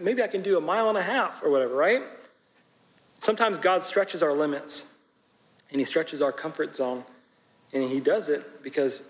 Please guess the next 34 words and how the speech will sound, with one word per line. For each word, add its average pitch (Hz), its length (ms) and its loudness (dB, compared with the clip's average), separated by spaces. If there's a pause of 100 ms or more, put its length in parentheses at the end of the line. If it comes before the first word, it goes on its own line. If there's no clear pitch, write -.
(100)
he 147 80 -2
loves 165 320 0
us 131 200 -2
and 135 100 -6
he 135 40 -4
wants 147 260 -2
us 139 120 -4
to 131 100 -8
grow 139 380 0
in 123 160 -14
character. - 540 -4
And - 1080 -20
that's 135 140 -4
what 143 120 -4
Paul 139 140 4
says, 123 240 -4
patient, 185 600 -2 (1200)
patience 165 580 0
and 127 220 -2
proven 156 380 0
character. - 520 -2 (680)
The 143 60 0
word 185 180 4
character, 185 500 2
I'm 156 80 0
told, 175 320 0
was 139 160 -2
used 165 280 0
of 139 160 -2
testing 170 360 -2
different 151 300 -2
types 143 260 -4
of 127 80 -4
metals. 135 500 -4